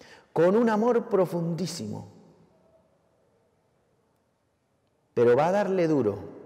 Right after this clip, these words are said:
eso sí, a los mercaderes que tenemos dentro.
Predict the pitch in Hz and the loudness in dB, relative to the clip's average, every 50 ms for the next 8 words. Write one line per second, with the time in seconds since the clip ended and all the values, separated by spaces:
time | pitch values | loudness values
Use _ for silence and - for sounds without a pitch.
0 | - - - 117 - 165 151 - - 190 208 - - - - - - - _ _ | -14 -12 -12 -8 -6 -8 -6 -6 -8 -10 -10 -12 -18 -20 -20 -20 -20 -20 _ _
1 | _ _ _ _ _ _ _ _ _ _ _ _ _ _ _ _ _ - 113 113 | _ _ _ _ _ _ _ _ _ _ _ _ _ _ _ _ _ -6 -2 -2
2 | 117 120 120 123 127 120 117 - 120 120 135 147 170 165 - - - 113 110 110 | -2 -2 -2 -4 -8 -6 -4 -2 0 2 0 0 -2 -6 -10 -10 -8 -6 -6 -6
3 | 117 120 113 104 101 101 117 - - | -6 -8 -8 -8 -10 -10 -12 -16 -20